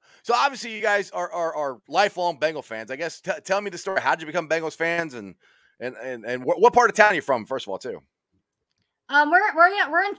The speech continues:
Speaker 2: like, a Springdale, so Tri-County area. Um, I've, my dad was a Bengals fan. He still is. Um, so I was basically born a Bengals fan. Um, there's pictures of me when I was a little kid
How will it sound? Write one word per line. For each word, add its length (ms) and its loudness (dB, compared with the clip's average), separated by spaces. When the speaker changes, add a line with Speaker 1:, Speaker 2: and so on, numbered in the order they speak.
Speaker 2:
like, 240 -2
a 100 0
Springdale, 460 -2
so 120 -6
Tri-County 600 -2
area. 500 -2
Um, 480 4
I've, 260 6
my 220 4
dad 240 0
was 140 -12
a 40 -12
Bengals 360 -4
fan. 280 -4
He 140 -8
still 340 -4
is. 320 -4
Um, 420 -2
so 180 -2
I 120 8
was 100 2
basically 380 -6
born 260 -4
a 60 -8
Bengals 420 -8
fan. 400 -6
Um, 360 2
there's 220 -6
pictures 480 -6
of 420 -4
me 220 -4
when 100 -2
I 100 2
was 140 -4
a 60 -10
little 220 -8
kid 320 -6